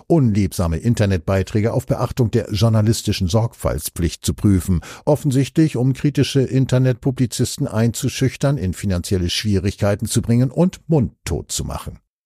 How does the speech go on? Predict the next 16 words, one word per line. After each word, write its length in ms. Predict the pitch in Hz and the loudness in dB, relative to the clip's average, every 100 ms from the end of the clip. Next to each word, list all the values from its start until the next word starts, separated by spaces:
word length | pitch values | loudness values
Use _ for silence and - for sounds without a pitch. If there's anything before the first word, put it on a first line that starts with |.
| _ _ | _ _
Fachlich 600 | - 95 - 110 123 - | -2 -2 0 -2 -2 0
inkompetent, 920 | 135 156 147 104 98 107 - 110 101 156 | 2 2 2 0 2 0 0 0 0 -4
jedoch 260 | 147 147 | -2 0
auf 180 | 123 - | -2 -2
Basis 460 | 123 120 113 123 107 | -2 -2 0 -2 -2
eines 320 | 123 110 - | -2 -2 -2
Zensurgesetzes, 1120 | 123 110 98 180 151 113 117 - - 151 - | 0 2 2 2 2 2 0 -4 -4 -2 -2
das 300 | 160 139 - | -2 -2 0
nur 220 | 127 101 | 2 2
für 140 | 98 123 | 2 0
Internetmedien 920 | 127 131 131 120 - 113 113 107 110 | 0 2 2 0 0 0 2 2 2
gilt, 300 | 107 101 156 | 2 0 4
nicht 320 | 147 - - | 2 2 -4
für 160 | 85 78 | -6 -4
alle 180 | 78 85 | -6 -2
anderen. 500 | 107 - - 73 | -2 -2 -6 -12